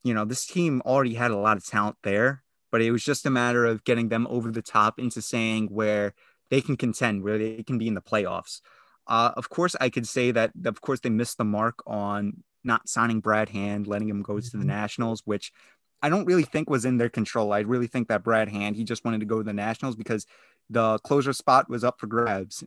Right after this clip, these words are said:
Speaker 1: which you can't say the same for the Mets with Edwin Diaz and Seth Lugo. Uh, but as for the elephant in the room of the Trevor Bauer news, uh,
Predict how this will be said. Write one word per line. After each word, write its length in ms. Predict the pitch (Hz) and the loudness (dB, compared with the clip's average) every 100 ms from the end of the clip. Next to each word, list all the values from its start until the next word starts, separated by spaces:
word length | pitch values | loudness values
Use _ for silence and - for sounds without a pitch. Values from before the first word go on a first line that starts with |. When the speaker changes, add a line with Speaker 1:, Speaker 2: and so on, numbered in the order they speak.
| - | -8
Speaker 1:
which 260 | 110 104 - | -6 -6 -8
you 80 | |
can't 240 | - 131 - | -4 -4 0
say 120 | 135 | -2
the 80 | 107 | -2
same 200 | 127 113 | -2 -2
for 80 | 107 | 0
the 80 | |
Mets 240 | 107 110 - | 0 0 -4
with 140 | 107 | -4
Edwin 260 | 107 104 101 | -2 -2 -4
Diaz 420 | 110 104 101 92 | -2 -2 -2 -4
and 240 | 95 92 | -8 -8
Seth 280 | - 117 - | -2 -2 -2
Lugo. 480 | 110 110 101 98 95 _ _ _ _ _ _ _ _ _ | -2 -2 -2 -6 -8 _ _ _ _ _ _ _ _ _
Uh, 320 | 110 104 104 95 - | 2 4 4 2 2
but 240 | 110 107 _ _ _ _ _ _ - | 0 0 _ _ _ _ _ _ 0
as 220 | 117 131 | 4 4
for 420 | - - 127 120 117 | 0 -4 0 0 0
the 560 | 107 113 110 110 113 - _ - | -2 -2 0 -2 -4 -10 _ -2
elephant 380 | 127 123 135 117 | 0 0 0 -2
in 60 | 127 | -2
the 80 | |
room 380 | 110 127 120 110 | 0 0 0 0
of 280 | 104 101 98 - - 190 | -2 -4 -6 -16 -20 -8
the 160 | 113 104 | -6 -4
Trevor 340 | - 120 110 | -2 0 0
Bauer 380 | 101 110 117 110 | 4 4 4 2
news, 520 | 107 110 113 110 - _ _ _ _ _ _ | 0 0 -2 -4 -10 _ _ _ _ _ _
uh, 300 | 117 117 113 | 2 4 4